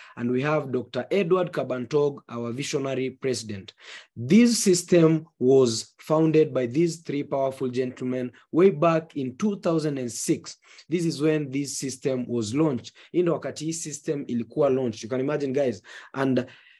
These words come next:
This system is tested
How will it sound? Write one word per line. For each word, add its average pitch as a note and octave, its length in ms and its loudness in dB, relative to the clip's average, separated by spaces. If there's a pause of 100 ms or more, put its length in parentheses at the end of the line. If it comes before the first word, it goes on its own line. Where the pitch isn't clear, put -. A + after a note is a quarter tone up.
(580)
This A3 380 4
system F3+ 680 4
is B2+ 200 -2
tested E3+ 560 2